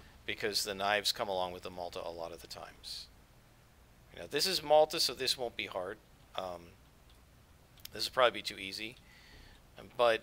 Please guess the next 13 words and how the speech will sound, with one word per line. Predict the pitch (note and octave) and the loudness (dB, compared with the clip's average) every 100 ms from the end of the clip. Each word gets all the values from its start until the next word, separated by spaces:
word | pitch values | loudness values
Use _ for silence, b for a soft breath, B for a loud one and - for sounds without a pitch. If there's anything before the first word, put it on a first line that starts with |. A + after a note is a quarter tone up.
| - | -2
if | G#2+ | -6
it | A2+ | -4
was, | G#2+ - | -4 0
uh, | C#3 B2 B2 | 8 8 8
it | B2 | 2
was | A2+ A2 | -2 -2
knives, | A2+ G#2 G2+ | 2 2 2
it's | G#2 - | -4 -4
just | G#2+ F2+ - | -2 -2 -2
super | - B2 G#2 G2 | 0 0 -2 -10
annoying, | F2 F2+ F2+ F2+ E2+ | -8 -8 -8 -10 -12
and, | E2 D#2+ - - - - - - - F2+ | -16 -18 -20 -20 -20 -20 -20 -20 -10 -8
um, | F2 | -6